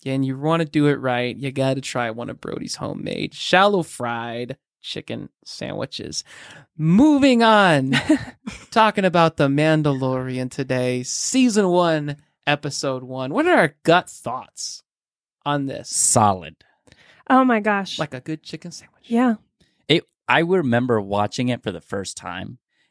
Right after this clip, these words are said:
Speaker 3: and I just couldn't believe that we were getting a Star Wars live action
Speaker 2: This was
Speaker 3: T V
Speaker 2: the
Speaker 3: show.
Speaker 2: first of its,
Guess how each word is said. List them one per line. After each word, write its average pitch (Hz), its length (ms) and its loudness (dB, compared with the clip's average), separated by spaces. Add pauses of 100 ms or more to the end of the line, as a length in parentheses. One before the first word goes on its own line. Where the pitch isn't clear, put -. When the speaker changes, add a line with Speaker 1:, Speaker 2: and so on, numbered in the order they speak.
Speaker 3:
and 120 100 2
I 135 80 2
just 151 160 -4
couldn't 143 200 0
believe 110 320 -2
that 90 120 -4
we 104 100 -2
were 101 120 0
getting 98 320 -2
a 92 60 -8
Star - 340 -10
Wars 92 260 -10
live 85 260 -10
action 82 300 -8
Speaker 2:
This - 120 0
was 349 120 4
Speaker 3:
T 302 80 -6
V 349 60 4
Speaker 2:
the - 80 -4
Speaker 3:
show. - 180 -6
Speaker 2:
first 262 360 2
of 233 280 -2
its, - 460 -6